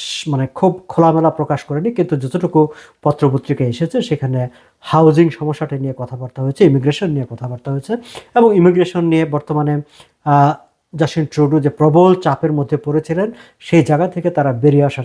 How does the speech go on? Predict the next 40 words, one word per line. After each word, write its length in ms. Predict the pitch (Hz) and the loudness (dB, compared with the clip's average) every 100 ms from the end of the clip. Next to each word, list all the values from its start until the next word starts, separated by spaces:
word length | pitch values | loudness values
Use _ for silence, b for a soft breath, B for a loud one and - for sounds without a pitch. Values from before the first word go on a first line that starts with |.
| - | -10
চেষ্টা 260 | 127 - | -10 -6
করছে 300 | 156 175 240 | -6 -4 -2
নানাভাবে 640 | 165 139 139 120 131 123 127 b b b 143 | 0 0 0 0 -2 -4 -6 b b b 0
নাম্বার 420 | 156 151 139 135 - | 2 2 2 -2 0
কাট 240 | 143 139 | 0 0
করে, 260 | - 135 131 | -4 -6 -4
রেস্ট্রিকশন 580 | 131 139 - 147 - 131 | -4 -4 -6 -8 -6 -6
আরোপ 220 | 127 135 - | -4 -6 -4
করে। 260 | 156 240 247 B B | 0 0 -2 B B
হ্যাঁ, 140 | 160 175 | -2 2
এইসব 300 | 175 - 147 | 0 2 0
বিষয়গুলো 460 | 123 - 160 139 139 | -2 -2 -2 0 -2
নিয়ে 160 | 131 | -2
আলাপ 260 | 123 135 135 | -2 -2 0
আলোচনা 320 | 143 143 156 | -2 0 0
হয়েছে, 320 | 143 156 147 | 2 0 0
সিদ্ধান্ত 440 | 156 180 175 180 147 | -8 -4 -2 -2 -2
হয়েছে 340 | 143 151 226 233 B B | -2 -2 -6 -8 B B
এবং 160 | 156 170 | 0 2
আমরা 260 | 160 147 | 2 2
সেগুলো 340 | 147 160 139 135 | 2 0 0 -2
ক্রমান্বয়ে 540 | - 165 202 214 165 | 0 2 4 2 0
সামনের 320 | - 139 131 | 0 -6 -6
দিকে 200 | 123 123 | -8 -10
জানতে 300 | 113 123 120 | -8 -8 -8
পারবো। 260 | 143 160 196 | -6 -6 -4
বিশেষ 260 | 190 208 208 | 0 0 0
করে 240 | 139 131 - B B B - | -6 -8 -12 B B B -2
নে-, 140 | 165 | -2
এই 140 | 165 143 | 0 -2
যে 100 | 139 | -2
সোমবার 360 | - 139 147 | 0 2 2
থেকে 220 | - 139 | 0 -4
যে 120 | 127 135 | -4 -2
পার্লামেন্টের 640 | 135 131 131 131 131 131 123 b b b | -2 0 0 -2 -4 -6 -8 b b b
সেশন 460 | - 180 185 190 143 | -4 -2 0 0 0
বসছে, 380 | 123 165 - 143 | 2 0 0 -6
সেই 260 | - 151 156 | -2 0 0
সেশনে 440 | - 165 185 143 | 0 -2 0 0
আমরা 340 | 135 123 123 | 0 -2 -4